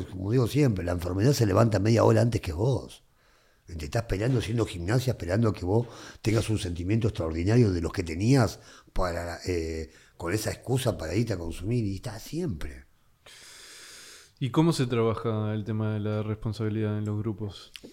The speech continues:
Speaker 1: Nosotros, eh, dentro de la institución, cada usuario tiene un sector, ¿no? Yo siempre digo que la primera etapa de empezar a aprender a ser responsable es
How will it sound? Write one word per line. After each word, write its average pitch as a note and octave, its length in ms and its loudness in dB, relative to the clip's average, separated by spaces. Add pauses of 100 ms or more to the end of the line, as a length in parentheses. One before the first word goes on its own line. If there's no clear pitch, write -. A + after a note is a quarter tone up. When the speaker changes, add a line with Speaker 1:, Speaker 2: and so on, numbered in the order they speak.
(380)
Speaker 1:
Nosotros, G2 720 0
eh, F2 420 -2
dentro G#2+ 280 -4
de F2+ 60 -2
la - 20 -2
institución, B2 680 -2 (720)
cada F#2 960 0
usuario B2 480 0
tiene F#2+ 180 -4
un F#2+ 120 -4
sector, D2 480 -10 (1000)
¿no? G#2+ 260 -2 (260)
Yo B2+ 120 -6
siempre B2+ 300 2
digo G#2+ 260 4
que E2 320 0 (680)
la F#2+ 360 0
primera B2+ 320 4
etapa A2+ 880 2 (380)
de E2 840 -6
empezar D#2+ 400 -2
a G2+ 200 0
aprender E2+ 340 -2
a A#2 40 2
ser G#2 200 -2
responsable F#2 760 0
es - 200 -8